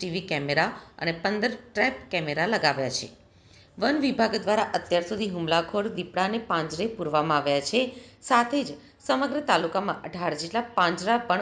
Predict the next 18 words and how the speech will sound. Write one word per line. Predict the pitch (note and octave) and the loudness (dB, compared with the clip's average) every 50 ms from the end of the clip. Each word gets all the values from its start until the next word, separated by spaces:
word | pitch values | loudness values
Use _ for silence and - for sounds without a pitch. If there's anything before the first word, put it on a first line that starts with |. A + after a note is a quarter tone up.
| G3+ - | 0 -2
ગોઠવવામાં | E3+ E3 - F3+ E3 D#3 D3+ C#3 D3 E3+ G3 | -4 -4 -4 -4 -2 0 0 2 2 0 0
આવ્યા | F3+ D#3 D3 C3+ | 2 0 0 0
છે | B2+ - - C3+ - - - _ _ _ _ _ _ _ - - - - | -2 -4 -8 -10 -12 -16 -20 _ _ _ _ _ _ _ -20 -20 -10 -2
અને | - E3+ E3+ | 0 2 2
દીપડાને | E3+ G3 G3+ - G#3 A3 B3 C4 C#4 | 2 0 0 2 4 4 4 4 0
સુરક્ષિત | C4 - G3+ F3 F3 F3+ - - - A#3+ A#3 - - | -2 -2 0 0 0 0 -2 -2 -4 -4 -4 -4 -4
પકડી | - F3 - A3 A#3+ A3+ - - - - - | -4 -4 -2 0 0 0 -2 -4 -10 -8 -6
લોકોને | D#3 D3+ - E3 D#3 | -2 0 0 0 0
ભયમુક્ત | D3+ D3+ - F3 F#3 A#3 A3+ A3+ G#3 F#3+ - G#3+ | 0 -2 0 2 2 4 2 2 -2 -4 -6 -6
કરવામાં | - - E3 D3 D3+ D3+ D3+ D3+ D3 | -4 -2 0 2 2 2 2 2 2
આવશે, | - D#3+ D#3 C#3+ C#3+ - - A#3+ C4 B3+ - - - - - - | 2 2 2 2 0 0 0 0 0 0 -4 -10 -16 -20 -8 -4
તેમ | - F#3+ F#3 E3 | -2 -2 0 4
વાંસદા | F3+ F#3 F#3 F#3+ F#3+ G3 A#3+ B3+ B3+ G3+ D#3+ | 4 4 4 4 2 2 2 0 0 0 -2
રેન્જ | E3+ G#3 A#3+ C4+ A#3+ C#4+ A#3+ - - | -2 -2 -2 -2 -2 -4 -6 -4 -2
ફોરેસ્ટ | F#3+ F#3+ G#3 B3+ B3+ - - - - | -2 0 0 -2 -4 -6 -8 -8 -8
ઓફિસરે | D3+ - E3+ E3+ - D#3+ D3 D#3 A3 | -8 -6 -6 -4 0 0 2 2 2
જણાવ્યું | A3 - F#3 E3 D3 C3 B2 A2+ | 0 2 2 2 2 2 0 -4
છે. | - - - | -8 -8 -10